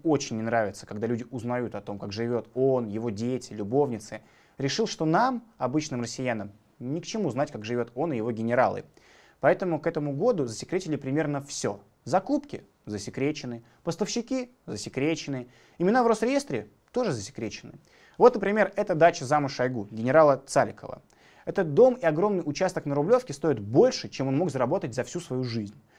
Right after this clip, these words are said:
Мы эту дачу вычислили по метражу в декларации Цаликова. В выписке вместо его имени написано «Российская Федерация». «Ах, вы по метражу научились находить», подумали они, и засекретили теперь и сами декларации. Теперь замы Шойгу, включая нашего сегодняшнего героя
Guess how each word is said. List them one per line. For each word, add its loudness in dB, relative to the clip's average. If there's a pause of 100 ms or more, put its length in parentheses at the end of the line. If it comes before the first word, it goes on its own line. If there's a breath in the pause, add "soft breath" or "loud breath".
(220 soft breath)
Мы 4
эту 2
дачу 4
вычислили -2
по -8
метражу -2
в -4
декларации -6
Цаликова. -6 (340 soft breath)
В 2
выписке 0
вместо -2
его 0
имени -2
написано -6
«Российская -4
Федерация». 2 (340 soft breath)
«Ах, 4
вы 0
по -2
метражу 4
научились 0
находить», 2
подумали 0
они, -2 (160)
и -2
засекретили 0
теперь -4
и -8
сами 0
декларации. 2 (360 soft breath)
Теперь 0
замы 4
Шойгу, 2
включая 0
нашего 0
сегодняшнего -4
героя 2